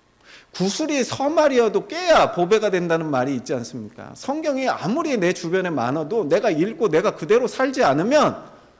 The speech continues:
내가 복을 받을 수 없습니다. 여러분,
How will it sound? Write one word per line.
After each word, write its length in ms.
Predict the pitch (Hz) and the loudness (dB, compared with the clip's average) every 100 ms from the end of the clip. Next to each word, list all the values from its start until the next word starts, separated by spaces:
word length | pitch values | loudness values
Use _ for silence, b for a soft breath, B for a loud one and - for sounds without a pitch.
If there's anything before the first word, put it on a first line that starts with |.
| B B B | B B B
내가 240 | 214 254 269 | 2 4 4
복을 300 | 202 214 277 | 4 2 2
받을 240 | 233 226 | 2 2
수 140 | 214 110 | -2 -2
없습니다. 1000 | 110 - 208 175 117 107 110 113 123 - _ _ _ _ _ b b b b b _ | -2 -4 -4 -4 -2 -4 -6 -10 -14 -20 _ _ _ _ _ b b b b b _
여러분, 460 | 170 190 202 135 | -2 0 0 -2